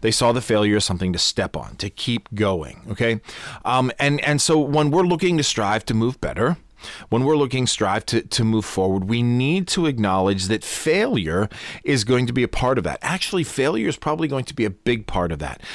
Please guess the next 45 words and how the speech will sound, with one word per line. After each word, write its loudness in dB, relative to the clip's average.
Because 4
if -2
we 2
succeed 0
at 2
everything 2
all 2
the -2
time, -2
one, 4
how 2
boring 4
would 0
that -4
be? -2
And 2
the 2
other 4
is -2
we 0
really 2
have 0
to -6
question 0
the 2
level 4
of 0
our 0
strength -2
and -2
the -4
level 0
of 0
our -2
depth -2
if -6
we're 2
just -2
succeeding 0
at -2
everything. -10
How 0
are 4
we 4
learning? 2